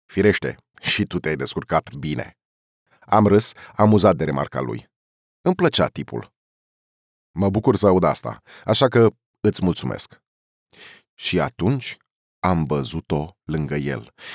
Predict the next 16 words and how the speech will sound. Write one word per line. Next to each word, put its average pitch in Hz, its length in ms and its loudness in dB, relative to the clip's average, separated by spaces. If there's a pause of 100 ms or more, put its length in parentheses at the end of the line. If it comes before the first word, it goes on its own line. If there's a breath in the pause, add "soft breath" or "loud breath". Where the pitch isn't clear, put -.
înveșmântată 107 760 -2
într-o 87 300 -4
rochie 85 540 -6
albă, 80 540 -4 (400)
păr 104 440 2
închis 80 340 -2
la 82 100 2
culoare, 78 460 0 (220 loud breath)
ochi - 220 -6
migdalați 78 640 -2 (180 soft breath)
și - 260 -6
o 85 140 -6
mică 80 420 -6
gropiță - 840 -8
în 71 180 -6
bărbie. 67 560 -6